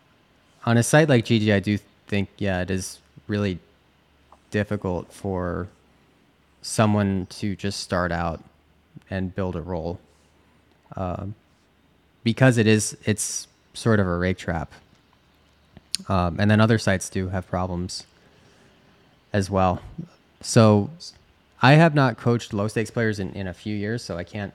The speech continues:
speak, you know, with a ton of confidence on this. But I do think,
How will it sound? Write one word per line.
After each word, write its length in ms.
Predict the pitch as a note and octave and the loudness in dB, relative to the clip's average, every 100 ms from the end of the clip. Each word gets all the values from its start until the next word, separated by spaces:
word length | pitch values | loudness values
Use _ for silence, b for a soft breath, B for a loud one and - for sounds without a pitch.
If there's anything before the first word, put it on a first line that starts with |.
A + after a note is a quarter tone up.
| _ _ | _ _
speak, 420 | - - G2+ F#2+ - _ _ _ _ _ _ _ _ _ _ - | -20 -14 -12 -12 -14 _ _ _ _ _ _ _ _ _ _ -12
you 100 | G2 | -8
know, 160 | F2 E2+ | -6 -4
with 180 | F2+ - - | -6 -10 -16
a 120 | - - | -16 -16
ton 300 | - G#2+ G#2+ | -10 -6 -4
of 120 | A2+ | -4
confidence 480 | A#2 A#2 B2+ B2+ C3+ | -4 -2 -2 -2 0
on 160 | B2+ | 0
this. 280 | C3 C3+ - _ _ | -2 -4 -10 _ _
But 220 | A2+ G2+ - | -2 -2 0
I 120 | G#2+ | -2
do 200 | A2 C#3 | 2 0
think, 400 | C3+ B2 G#2+ - | 2 0 -2 -6